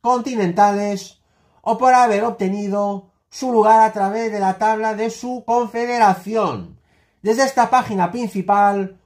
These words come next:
los usuarios pueden acceder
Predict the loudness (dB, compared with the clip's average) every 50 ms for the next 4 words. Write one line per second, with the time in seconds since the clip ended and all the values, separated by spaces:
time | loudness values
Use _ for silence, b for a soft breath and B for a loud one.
0 | _ _ -12 -10 -8 -8 -8 -4 0 2 4 4 4 2 0 -2 -6 -8 -10 -16
1 | -20 -20 _ _ -6 -4 -4 -2 -2 -2 -2 -2 -4 -4 -4 -2 -2 -2 -2 -4
2 | -6 -10 -12 -16 _